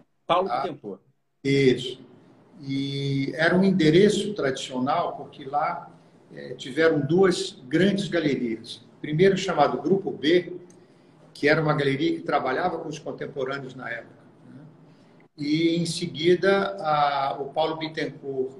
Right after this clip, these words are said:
Speaker 2: e o Luiz Buarque de Holanda também fazem uma galeria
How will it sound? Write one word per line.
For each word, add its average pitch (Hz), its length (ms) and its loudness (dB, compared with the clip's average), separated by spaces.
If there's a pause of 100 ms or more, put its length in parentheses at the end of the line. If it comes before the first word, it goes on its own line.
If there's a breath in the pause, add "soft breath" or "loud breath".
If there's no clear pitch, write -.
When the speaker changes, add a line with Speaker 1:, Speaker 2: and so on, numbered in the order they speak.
Speaker 2:
e 139 100 -12
o 139 80 -4
Luiz 139 280 -6
Buarque 139 380 -6
de 135 60 -14
Holanda 143 400 -10
também 156 280 -10
fazem 160 500 -4
uma 135 100 -14
galeria 127 600 -12